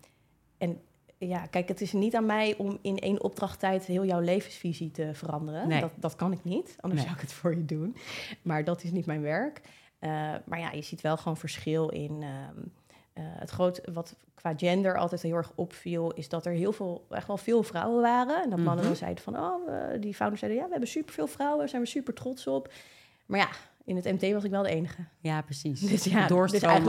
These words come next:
Speaker 2: was
Speaker 1: was er
Speaker 2: er
Speaker 1: niemand,
Speaker 2: beperkt.
Speaker 1: want
Speaker 2: Ja.
Speaker 1: ik was de externe.
Speaker 2: Ja.
Speaker 1: Eh, dus er is geen,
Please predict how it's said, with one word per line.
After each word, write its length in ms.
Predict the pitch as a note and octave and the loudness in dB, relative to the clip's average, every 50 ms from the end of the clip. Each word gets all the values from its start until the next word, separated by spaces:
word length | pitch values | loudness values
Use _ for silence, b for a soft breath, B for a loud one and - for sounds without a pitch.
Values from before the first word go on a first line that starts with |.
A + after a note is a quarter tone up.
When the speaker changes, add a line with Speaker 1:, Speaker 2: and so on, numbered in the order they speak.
| D#3 D#3 | 8 8
Speaker 2:
was 120 | G#3 G3+ | 6 6
Speaker 1:
was 20 | - G#3 | 6 6
er 40 | G3+ | 6
Speaker 2:
er 60 | G#3 | 6
Speaker 1:
niemand, 200 | G#3 G3 D#3+ D3 C3 C3 | 8 8 8 6 6 4
Speaker 2:
beperkt. 240 | D4 - - - - - | 2 0 -4 -8 -4 2
Speaker 1:
want 120 | F3+ F3+ | 4 6
Speaker 2:
Ja. 140 | E3+ D3 C3+ | 6 8 6
Speaker 1:
ik 60 | C3+ | 6
was 160 | D3+ G3 F#3 - | 4 2 0 0
de 80 | - | 0
externe. 540 | - - - - - E3+ E3+ E3 E3 D#3+ F3+ F3+ B B B | -2 -2 -2 -6 -6 -6 -4 -4 -4 -6 -6 -8 B B B
Speaker 2:
Ja. 200 | F#3 F3+ E3+ - - - | 2 2 2 2 2 -2
Speaker 1:
Eh, 240 | - F3 F3 F3 F3 E3+ F3+ F3+ | -2 0 0 2 2 0 0 0
dus 160 | G3 F3+ - | -2 0 0
er 60 | G3+ | 0
is 80 | F#3+ - | 0 2
geen, 300 | - F#3+ F#3+ F#3 F3 | 2 2 2 2 0